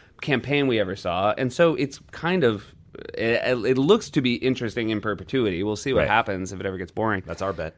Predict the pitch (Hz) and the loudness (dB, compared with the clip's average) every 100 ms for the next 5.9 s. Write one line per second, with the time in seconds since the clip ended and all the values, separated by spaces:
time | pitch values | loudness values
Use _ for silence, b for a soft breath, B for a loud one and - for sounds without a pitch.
0 | - 120 139 160 190 120 208 180 170 - | -12 0 2 8 8 8 6 4 0 -4
1 | 131 - 127 123 123 120 120 - _ _ | -14 2 6 8 8 6 4 -4 _ _
2 | _ _ _ - 165 160 190 202 202 220 | _ _ _ 6 6 8 8 8 6 4
3 | 302 277 190 190 196 214 226 - 160 165 | 4 4 4 6 6 4 4 0 0 0
4 | 147 139 165 123 175 180 180 143 123 - | 0 2 2 6 6 6 6 4 2 -2
5 | 120 - 110 120 120 104 107 104 - | -2 -2 -4 0 2 2 0 -4 -6